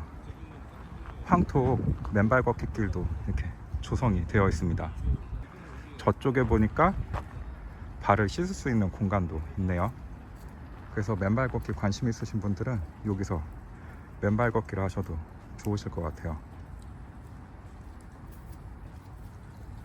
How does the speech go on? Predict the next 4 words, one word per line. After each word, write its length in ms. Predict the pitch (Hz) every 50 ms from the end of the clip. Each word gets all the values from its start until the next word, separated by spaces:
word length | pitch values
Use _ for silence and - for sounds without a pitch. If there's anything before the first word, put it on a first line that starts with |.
| - - - - - - - - - - - - - - - - - - - - -
오늘 320 | 98 98 104 123 131 120 90 80 - - - - - - - - - - - - - -
비가 280 | - - 110 113 117
왔어서 340 | 117 117 - - 120 - 104
그런지 440 | 98 98 98 90 92 - 127 120